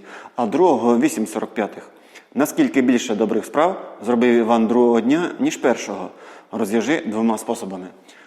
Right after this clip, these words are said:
Ну що ж, стартуємо. Давайте спочатку запишемо перший спосіб. Пишемо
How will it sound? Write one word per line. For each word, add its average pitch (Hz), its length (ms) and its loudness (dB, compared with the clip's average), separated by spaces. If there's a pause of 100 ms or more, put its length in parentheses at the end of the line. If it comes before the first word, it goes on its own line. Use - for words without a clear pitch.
(120)
Ну 302 80 0
що 240 180 -4
ж, - 180 -12
стартуємо. 101 540 -4 (440)
Давайте 135 480 0
спочатку 127 380 -2
запишемо 113 600 -2
перший 117 360 -4
спосіб. - 340 -6 (420)
Пишемо 104 600 -10